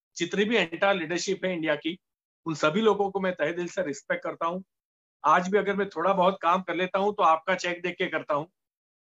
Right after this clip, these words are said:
कि मेरा भी कब पच्चीस तीस लाख रुपए आएगा। <laughs> पन्द्रह, पन्द्रह, पन्द्रह लाख से पच्चीस तीस कब आएगा, तो ये सोच के मैं मेहनत करता हूँ। और, अ, सभी जितने भी leadership है entire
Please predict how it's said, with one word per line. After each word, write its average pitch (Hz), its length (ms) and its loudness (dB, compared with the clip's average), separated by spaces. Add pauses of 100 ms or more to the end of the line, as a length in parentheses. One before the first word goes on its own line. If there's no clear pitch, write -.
(200)
कि 185 60 0
मेरा 175 260 4
भी 196 100 2
कब 196 240 0
पच्चीस 185 300 -4
तीस 180 200 -6
लाख 175 160 2
रुपए 170 160 -4
आएगा। 143 380 2 (220)
<laughs> - 0 -
पन्द्रह, 180 1400 -6 (220)
पन्द्रह, 180 340 4 (380)
पन्द्रह 180 240 2
लाख 185 180 2
से 208 100 -4
पच्चीस 185 340 -8
तीस 185 140 -8 (180)
कब 175 140 2
आएगा, 165 360 4
तो 185 200 -2
ये 170 140 -2
सोच 170 260 -6
के 190 100 -2
मैं 170 120 -4
मेहनत 147 340 -4
करता 139 220 -6
हूँ। 147 120 -8 (960)
और, 151 340 6
अ, 127 520 -2 (880)
सभी 202 320 2
जितने 180 300 -6
भी 202 100 0
leadership 180 440 -2
है 180 120 0
entire 156 440 -4